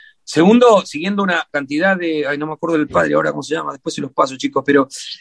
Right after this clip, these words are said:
en la, en la Argentina mucha gente ha hecho ese, ese ayuno de cuarenta días, que yo cuando lo, lo veo, este, digo, "Qué, qué bárbaro esto, qué impresionante", los testimonios de conversiones, de gente que estaba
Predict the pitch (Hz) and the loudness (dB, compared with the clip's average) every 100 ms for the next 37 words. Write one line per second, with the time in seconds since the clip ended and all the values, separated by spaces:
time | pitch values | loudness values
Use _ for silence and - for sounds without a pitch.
0 | _ - 135 147 120 147 131 151 226 208 | _ -8 -4 -2 0 0 0 2 4 6
1 | 190 175 180 135 127 120 123 - 123 - | 6 4 0 2 0 0 -10 -8 -8 -8
2 | 113 123 131 127 117 117 120 113 117 117 | -2 0 0 -2 -2 0 -2 0 -2 2
3 | 147 - _ _ _ _ - 127 170 170 | 0 0 _ _ _ _ 0 2 4 6
4 | 156 147 143 151 165 196 185 196 233 _ | 6 6 8 8 8 6 2 2 0 _
5 | _ _ _ - 143 135 160 156 - 175 | _ _ _ -6 -4 0 -2 -2 -4 -6
6 | - 180 170 185 160 147 147 165 139 - | -2 0 4 4 4 0 0 -2 -2 -10
7 | 98 - 147 131 156 156 135 123 131 135 | -4 -2 -2 0 2 4 2 2 2 6
8 | 151 151 143 135 127 127 123 117 - 147 | 6 6 6 4 2 0 -2 -2 4 6
9 | 139 135 131 127 - 139 127 117 - 135 | 6 4 2 -2 -4 -4 -4 -8 0 4
10 | 131 | 4